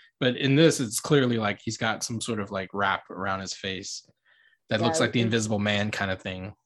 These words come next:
Speaker 2: It was very funny. My brother's like, "I don't get it. Is he, like, a mummy? Is that his superpower?" And I was just like,
Speaker 1: <laughs>
Speaker 2: "Um,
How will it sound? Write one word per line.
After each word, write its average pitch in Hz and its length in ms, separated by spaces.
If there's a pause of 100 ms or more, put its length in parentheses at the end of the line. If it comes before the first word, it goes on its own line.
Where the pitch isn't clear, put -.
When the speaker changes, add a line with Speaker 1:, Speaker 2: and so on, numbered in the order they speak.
Speaker 2:
It 196 60
was 180 180
very 175 240
funny. 156 280
My 160 160
brother's 165 300
like, 165 180
"I 180 120
don't 180 160
get 180 200
it. 165 80
Is 160 140
he, 165 200
like, 165 200
a 156 60
mummy? 156 360
Is 165 80
that 156 140
his 165 160
superpower?" 190 640
And 175 100
I 165 40
was 156 100
just 156 220
like, 160 220
Speaker 1:
<laughs> 147 60
Speaker 2:
"Um, 175 640